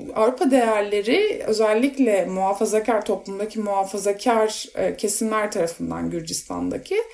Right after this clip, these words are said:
ciddi manada bir yozlaşmaya sebep olacağı ve Gürcü değerlerinin, Gürcü kimliğine dair müthiş bir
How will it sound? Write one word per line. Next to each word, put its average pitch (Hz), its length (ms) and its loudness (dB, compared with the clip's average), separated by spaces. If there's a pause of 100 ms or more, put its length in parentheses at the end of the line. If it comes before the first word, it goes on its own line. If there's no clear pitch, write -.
(400)
ciddi 233 380 0
manada 180 540 -2
bir 233 80 2
yozlaşmaya 208 720 2
sebep 175 340 0
olacağı 165 540 -2 (400)
ve 202 160 0
Gürcü 202 500 -2
değerlerinin, 180 680 2
Gürcü 208 340 -2
kimliğine 208 600 2
dair 185 560 2
müthiş 196 460 -6
bir 185 240 -6